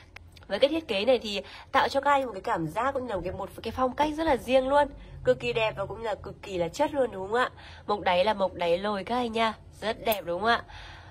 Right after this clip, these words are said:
Ruột của mẫu này cũng là ruột vàng luôn các anh nhá, ruột vàng luôn ạ. Thì sau đây em sẽ đi đến qua mẫu cuối cùng của chúng ta. Đó chính là một chiếc Amor, ờ, có gam màu, ờ, vàng bóng.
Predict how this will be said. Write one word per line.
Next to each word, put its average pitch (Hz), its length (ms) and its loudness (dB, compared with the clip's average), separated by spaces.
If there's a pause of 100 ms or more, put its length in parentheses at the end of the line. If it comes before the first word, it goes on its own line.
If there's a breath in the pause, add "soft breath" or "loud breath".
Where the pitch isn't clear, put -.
Ruột 233 240 4
của - 80 -4
mẫu 202 140 6
này 240 200 2
cũng 196 100 -6
là 233 100 0
ruột 185 200 -8
vàng 185 240 -4
luôn 208 180 -6
các 254 120 2
anh 254 160 0
nhá, 220 240 -2
ruột 196 240 -6
vàng 175 200 -2
luôn 196 120 -4
ạ. 220 160 0 (300 loud breath)
Thì 262 80 -8
sau - 140 0
đây 294 120 -6
em 269 160 -4
sẽ 269 140 0
đi 262 140 -4
đến 233 260 -6
qua 247 240 -2
mẫu 196 320 -6
cuối 202 200 -6
cùng 226 200 -4
của 175 80 -4
chúng 170 220 -6
ta. 254 260 0 (520 loud breath)
Đó 233 100 -2
chính 254 140 -6
là 294 80 0
một 240 200 -2
chiếc 294 220 -4
Amor, 254 540 0 (380 loud breath)
ờ, 208 360 2
có 208 120 2
gam 262 220 0
màu, 226 280 4
ờ, 180 100 4
vàng 175 320 -4
bóng. 185 280 -2